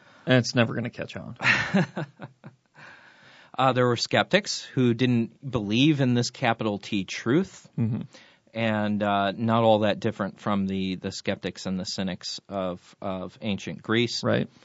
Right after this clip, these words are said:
Speaker 2: came to believe that there is peace of mind in, in acknowledging what you can't know
Speaker 1: Mm-hmm.
Speaker 2: and staying out of the constant debates and everything else, uh,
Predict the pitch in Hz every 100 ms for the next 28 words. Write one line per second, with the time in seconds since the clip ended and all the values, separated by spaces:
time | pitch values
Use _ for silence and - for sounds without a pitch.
0 | _ - - 104 104 104 95 95 95 98
1 | - 101 - 107 104 98 - - 131 -
2 | 113 113 117 151 104 101 104 101 101 104
3 | 101 98 98 98 101 107 104 104 104 98
4 | 98 92 - 92 - 101 95 - 95 110
5 | 85 92 143 123 127 - _ _ _ -
6 | 98 95 95 92 - - 107 104 101 98
7 | 101 95 92 _ - 101 - 98 95 -
8 | 98 104 95 95 95 - 95 95 95 87
9 | 90 113 117 127 - - 95 95